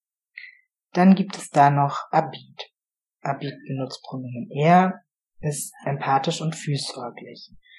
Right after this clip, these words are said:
Abid hat ein Ohr für Bedürfnisse. Wenn er den Raum hat, hört er allen Stimmen zu und plädiert letztendlich dafür,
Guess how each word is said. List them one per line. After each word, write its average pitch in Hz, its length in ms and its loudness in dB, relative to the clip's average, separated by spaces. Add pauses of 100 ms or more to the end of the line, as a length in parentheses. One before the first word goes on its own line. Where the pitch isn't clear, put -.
(140)
Abid 151 420 0
hat 139 180 -2
ein 135 160 -4
Ohr 143 180 2
für 147 160 -6
Bedürfnisse. 143 800 -2 (420)
Wenn 143 160 0
er 143 80 6
den 139 160 0
Raum 143 440 0
hat, - 340 -6
hört 147 260 -2
er 147 140 4
allen 151 200 2
Stimmen 147 400 -6
zu 147 280 -6
und 131 220 -12
plädiert 131 400 -12
letztendlich 127 600 -8
dafür, 143 600 -2